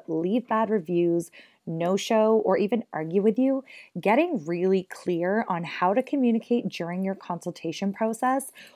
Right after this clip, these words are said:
will eliminate these awful parts of being behind the chair. Have you ever heard the phrase, "You teach people how to treat you"? Well, that totally applies here.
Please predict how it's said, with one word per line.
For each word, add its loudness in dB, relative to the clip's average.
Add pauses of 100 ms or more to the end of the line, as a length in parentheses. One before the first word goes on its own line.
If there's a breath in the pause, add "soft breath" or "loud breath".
(140 loud breath)
will 4
eliminate 0
these -4 (320)
awful 0 (160)
parts -2
of -4
being -2
behind -4
the -8
chair. -4 (680 soft breath)
Have 0
you 8
ever 6
heard 2
the 0
phrase, 2
"You -4
teach -8
people -2
how -2
to -4
treat -4
you"? 4 (240)
Well, 6 (100)
that 2 (100)
totally 4
applies -6
here. -8